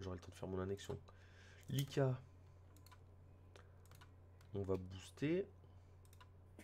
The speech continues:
Comme je vais les gober, on va commencer à lui construire des bâtiments. Un marché aussi.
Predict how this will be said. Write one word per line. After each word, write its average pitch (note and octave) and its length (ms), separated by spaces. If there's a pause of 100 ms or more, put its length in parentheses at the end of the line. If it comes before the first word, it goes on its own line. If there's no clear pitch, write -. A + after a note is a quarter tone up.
(1120)
Comme A2 160
je G#2+ 100
vais A2 80
les G#2+ 80
gober, G#2+ 240
on C3+ 80
va G#2+ 80
commencer G2 340
à G2 40
lui G2 80
construire - 340
des G2 80
bâtiments. A2 400 (1160)
Un G2+ 60
marché - 400
aussi. F#3 400